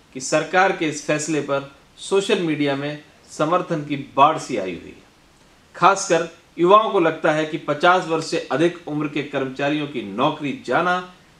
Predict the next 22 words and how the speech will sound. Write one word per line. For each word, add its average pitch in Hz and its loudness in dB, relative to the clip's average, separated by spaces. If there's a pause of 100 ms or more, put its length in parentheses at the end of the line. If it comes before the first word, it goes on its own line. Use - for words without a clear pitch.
(120)
उनके 170 0
लिए 139 0
नया 135 2
अवसर - -4
पैदा 90 -8
करेगी। - -18 (1300)
इसी 277 6
उम्मीद 233 2
में 233 2
युवा 214 4
वर्ग 208 2
सरकार 196 4
के 196 -2
इस - -6
फैसले 175 2
का 175 2
बढ़ 165 2
चढ़कर 147 -4
समर्थन 143 -2
कर - -8
रहे - -12
हैं। - -20